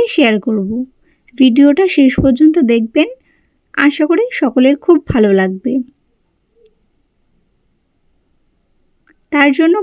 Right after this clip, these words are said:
প্রথমে কড়াইতে জল দিয়ে সামান্য পরিমাণ লবণ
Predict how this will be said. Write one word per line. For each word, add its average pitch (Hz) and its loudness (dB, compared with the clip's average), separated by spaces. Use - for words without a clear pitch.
প্রথমে 233 2
কড়াইতে 214 -2
জল 233 2
দিয়ে 208 2
সামান্য 285 4
পরিমাণ 294 4
লবণ 208 2